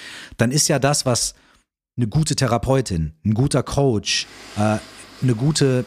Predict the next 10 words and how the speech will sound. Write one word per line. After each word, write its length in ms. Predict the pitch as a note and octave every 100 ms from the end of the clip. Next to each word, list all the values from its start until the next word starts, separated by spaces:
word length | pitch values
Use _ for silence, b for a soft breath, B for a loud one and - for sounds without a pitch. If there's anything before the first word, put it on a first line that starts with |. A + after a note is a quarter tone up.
| -
Meditationslehrerin 1900 | B2+ B2 C3 A#2 - C#3+ C#3+ - - - - - - C3 A2+ A2+ A2+ G#2+
oder 160 | G#2+ G#2
was 140 | A2+
auch 100 | A2
immer, 320 | - C#3 G#2+ -
was 240 | A2 - - G2
diese 260 | C3 B2 A#2+
Menschen 320 | A#2 A2+ G#2+
machen 280 | C3+ D#3 D3
können, 340 | G#2 G2 G2+